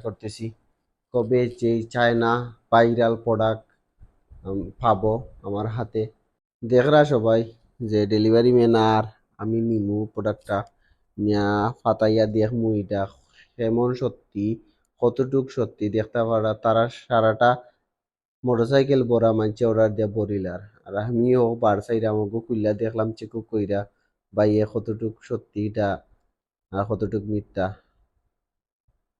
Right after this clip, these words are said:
তো আমি প্রোডাক্টটা আনাইছি যে দেখলাম খালি মাছ আর মাছ, মাছ আর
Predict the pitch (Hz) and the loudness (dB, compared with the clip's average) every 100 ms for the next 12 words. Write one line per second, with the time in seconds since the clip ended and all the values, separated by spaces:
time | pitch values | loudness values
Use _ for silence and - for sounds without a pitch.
0 | _ _ _ _ _ - 110 113 117 135 | _ _ _ _ _ -4 2 4 4 2
1 | 143 139 139 135 - - - 123 127 - | 0 0 0 -2 -6 -20 -4 -2 0 2
2 | 127 123 123 127 120 117 120 _ 123 101 | 2 2 0 0 -2 -2 -4 _ -12 -4
3 | 101 98 110 120 117 117 110 113 113 - | -2 -2 -2 0 -2 0 0 0 -4 -16
4 | _ _ _ - 113 117 127 131 117 95 | _ _ _ 0 4 4 6 6 6 4
5 | 85 - 104 98 107 120 | -2 -4 0 0 2 0